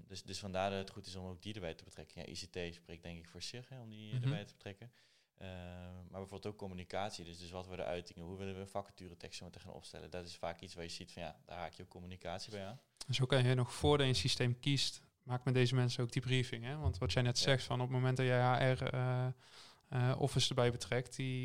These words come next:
Speaker 2: die vindt het misschien wel heel fijn dat er een, eh, V O G-aanvraag gedaan kan worden vanuit zo'n
Speaker 1: Ja,
Speaker 2: systeem.
Speaker 1: precies.
Speaker 2: Zou je als recruiter misschien nog nooit aan
Speaker 1: Nee,
Speaker 2: gedacht hebben.
Speaker 1: nee.
Speaker 2: En zo maak je een briefing en daarmee ga je ze daar naar buiten toe. We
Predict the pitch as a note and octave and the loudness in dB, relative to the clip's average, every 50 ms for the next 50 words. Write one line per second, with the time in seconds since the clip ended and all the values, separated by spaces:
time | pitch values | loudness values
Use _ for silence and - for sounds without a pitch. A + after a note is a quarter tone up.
0 | B2+ B2+ C3 B2+ - C3+ C3 - C3 - - C#3 C3 B2+ B2 A#2+ C3 C#3 B2+ - | -2 -2 -2 2 2 2 2 2 0 2 2 4 6 6 8 8 8 8 6 6
1 | - C3+ C3 B2+ B2+ B2 B2 B2 B2 - C3+ B2 B2 B2+ B2 B2 B2 B2 B2 B2 | 6 6 6 6 4 2 2 0 -2 -4 -6 -4 -2 -2 -2 -2 -2 -2 -2 -2
2 | B2+ B2+ B2+ B2+ C3 C3+ B2+ - - C3+ C3+ B2+ - C#3+ D3+ D#3+ D#3 C#3 B2+ B2+ | -2 -2 -2 0 -2 -2 0 4 6 6 6 8 6 6 6 6 6 4 4 4
3 | - B2+ B2 - - - B2 B2+ B2 A#2+ B2 B2+ B2 B2 B2 B2 A#2+ - A#2+ A#2 | 4 4 4 4 2 0 0 0 0 0 -2 -2 0 0 0 0 -2 0 0 0
4 | A2+ - - A#2+ - G#2+ A#2 A2+ F#2+ A2+ A2 A2+ - - G#2 F2+ - - - - | 0 0 0 0 4 6 6 6 6 6 2 0 -2 -4 -4 -6 -6 -2 4 8
5 | B2+ B2+ B2+ B2 - B2+ - - C#3 D3+ D3 D3 B2+ - - C3+ C3 A#2+ C3 C3 | 8 10 10 8 6 4 6 6 6 6 6 6 4 4 4 2 2 4 4 4
6 | C3 C3 C3 B2 A2+ A#2 A#2+ C#3+ D3+ - - B2 A#2 A2+ A#2 G#2+ G2+ F2+ E2 - | 4 4 2 4 4 8 8 8 6 6 2 0 0 2 0 -2 -4 -4 -4 -6
7 | - - - B2+ B2 C3+ C#3 C#3 C#3 C3 - C3+ B2+ B2 B2+ C#3 D#3 F3 - - | -10 -8 -4 2 6 6 8 8 8 6 6 4 6 6 8 8 8 6 6 4
8 | B2+ A#2+ A#2 A#2+ B2 B2 B2+ C#3 D#3+ E3 D3 C3+ B2 B2+ B2 B2 A#2+ B2 B2 B2 | 4 4 4 4 6 10 10 12 12 12 10 8 8 8 8 6 8 6 6 6
9 | B2 B2+ A#2+ A2+ B2+ C3+ C#3+ C#3 C3+ - - A#2+ A#2+ C#3+ D3+ - - _ - C#3 | 6 4 6 10 10 10 10 10 6 0 0 0 2 2 -2 -6 -10 _ -8 -6
10 | - - C#3 | -6 -6 -8